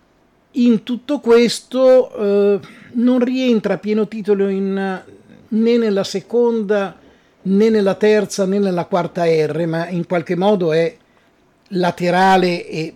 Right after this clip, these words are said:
anzi estremamente importante, c'è il compostaggio, quindi il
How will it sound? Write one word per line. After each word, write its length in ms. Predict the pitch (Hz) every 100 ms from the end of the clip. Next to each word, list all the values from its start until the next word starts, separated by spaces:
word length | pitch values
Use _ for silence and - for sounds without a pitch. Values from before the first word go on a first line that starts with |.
| -
anzi 360 | 165 165 -
estremamente 560 | 151 - 151 175 180 156
importante, 840 | 196 277 254 185 113 107 107 170 - _ _ _ _ _
c'è 380 | - 240 196 202
il 380 | 226 226 233 - _ -
compostaggio, 960 | 208 196 196 - 165 143 143 156 156 _ _ _ _ _ _ _ _
quindi 640 | - 240 190 151 147 226 208
il 440 | 165 139 131 220